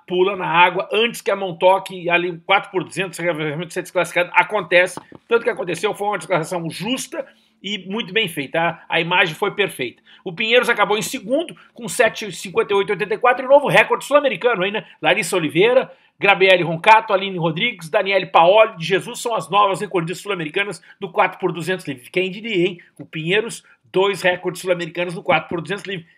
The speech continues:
Fazia muito tempo que isso não acontecia também. E o Grêmio Náutico União aí subiu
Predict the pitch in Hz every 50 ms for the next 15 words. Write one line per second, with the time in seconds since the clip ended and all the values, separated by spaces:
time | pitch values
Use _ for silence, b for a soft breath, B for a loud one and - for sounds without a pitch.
0 | b b _ 120 117 104 131 135 127 123 127 135 143 151 - 170 165 170 156 143
1 | 143 - _ - - - 170 175 - 180 175 170 165 170 - 180 175 175 247 226
2 | 196 180 170 B B B B 262 330 330 - 254 254 240 220 208 208 202 - -
3 | 233 190 180 190 208 - B B B B - 190 196 165 - _ - - 311 285
4 | 185 170 214 226 160